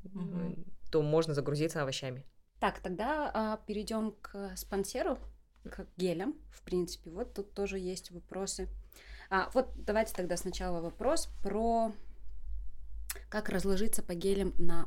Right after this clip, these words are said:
Speaker 3: марафон, полумарафон.
Speaker 2: А,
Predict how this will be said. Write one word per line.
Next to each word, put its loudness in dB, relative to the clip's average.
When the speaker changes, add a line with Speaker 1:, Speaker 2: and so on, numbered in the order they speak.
Speaker 3:
марафон, 2
полумарафон. -2
Speaker 2:
А, 0